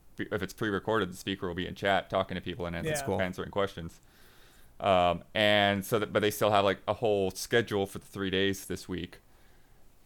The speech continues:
Speaker 1: The other parts of it that are really weird is they have, like,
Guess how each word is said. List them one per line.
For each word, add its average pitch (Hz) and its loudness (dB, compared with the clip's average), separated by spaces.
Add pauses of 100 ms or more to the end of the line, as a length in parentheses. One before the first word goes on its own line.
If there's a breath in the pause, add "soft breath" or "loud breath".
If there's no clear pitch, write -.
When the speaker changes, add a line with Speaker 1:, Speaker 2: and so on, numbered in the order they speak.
Speaker 1:
The 117 6
other 190 8
parts 175 4
of 147 -4
it 139 2
that 131 6
are 113 6
really 113 4
weird 104 2
is 101 0
they 98 0
have, 107 4
like, 90 2